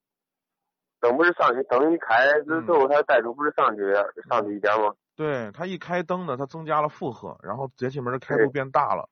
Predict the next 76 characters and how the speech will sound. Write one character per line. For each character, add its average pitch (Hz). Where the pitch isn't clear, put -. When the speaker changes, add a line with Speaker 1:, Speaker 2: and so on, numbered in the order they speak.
Speaker 1:
对。 98
Speaker 2:
然 107
后 127
转， 131
喷 143
油 139
量 131
大 127
了， 85
它 101
就 101
不 101
抖 80
了。 -
Speaker 1:
<laughs> -
对， 107
对， 104
对。 -
Speaker 2:
就 -
是、 139
就 151
破 160
坏 151
了 127
这 127
个 117
平 117
衡 101
嘛， 107
实 -
际 139
上 135
就 131
是， 123
<laughs> -
等， 123
等 123
于 -
就 147
维 131
持 147
住 135
了 113
一 117
个 117
平 113
衡 123
状 127
态。 -
Speaker 1:
嗯。 104
哦， 95
老， 135
老 143
师， 147
我 160
另 170
外 175
有 143
一 127
点， 151
这 175
个、 156
我 165
这 175
个 147
车 127
现 160
在 156
八 117
千 165
多 160
公 127
里， 139
有 156
必 165
要 160